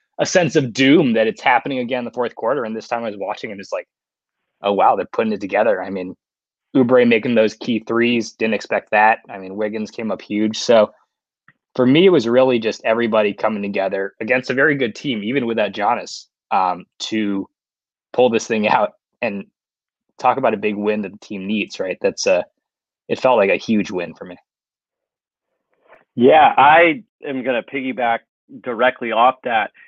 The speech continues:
Speaker 2: It, for me, it's crazy because the first half had the feel that it was a game that the Warriors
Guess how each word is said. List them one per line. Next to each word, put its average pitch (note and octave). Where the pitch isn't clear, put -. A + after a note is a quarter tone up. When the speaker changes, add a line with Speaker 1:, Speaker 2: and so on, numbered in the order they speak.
Speaker 2:
It, C#3+
for F3
me, F#3
it's C#3+
crazy D#3
because B2
the C3
first D#3+
half A#2
had A#2
the A2+
feel B2+
that A2+
it A2
was A2
a A#2
game B2+
that A#2
the A2+
Warriors A2+